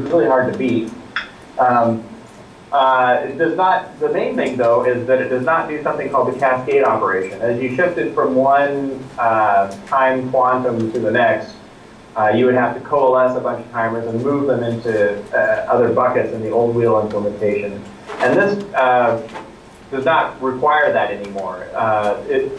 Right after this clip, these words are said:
it just, the nature of the data structure, uh, means that it automatically coalesces longer timeouts and gives those, uh, that has the effect of giving them reduced resolution, but that usually doesn't matter,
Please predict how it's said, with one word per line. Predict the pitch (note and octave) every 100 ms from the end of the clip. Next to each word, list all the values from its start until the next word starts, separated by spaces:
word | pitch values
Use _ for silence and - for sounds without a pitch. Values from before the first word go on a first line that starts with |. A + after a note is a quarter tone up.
| - - C3+
it | C3+
just, | E3+ E3+ -
the | C#3+ C#3+
nature | D#3 - E3 -
of | B2+
the | A2+
data | B2+ - -
structure, | - A#2 A#2 - - - - - - - -
uh, | A2+ A2 G#2+ G#2+ G#2+ A2
means | C3+ C3+ C3
that | A#2+
it | -
automatically | - C#3 C#3 B2+ A#2 A#2 A#2 A2+
coalesces | B2+ A2+ A2+ A2+ G#2
longer | A2 A2 G#2
timeouts | A2 G#2+ G#2 F#2 F#2
and | A2
gives | A#2 A#2+ A2
those, | A2+ G#2+ G#2+ G#2+ - -
uh, | A2+ G#2 F#2+ F#2+ G2 - - - - - - - -
that | E3+ -
has | D#3+ D#3
the | C3
effect | B2 - E3+
of | D#3+
giving | D3+ C#3+
them | C3 B2+
reduced | B2 C#3 C#3
resolution, | C3 A#2+ B2 C3+ B2
but | G#2+
that | A2 -
usually | D3+ C#3 B2
doesn't | B2 B2+
matter, | A2 A#2+ A#2+ A#2+ -